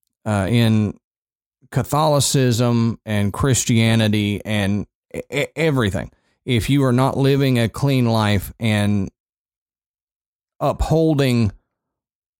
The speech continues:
the tenets of this religion,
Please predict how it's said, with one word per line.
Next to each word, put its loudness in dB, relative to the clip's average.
the 0
tenets 0
of 0
this 0
religion, 2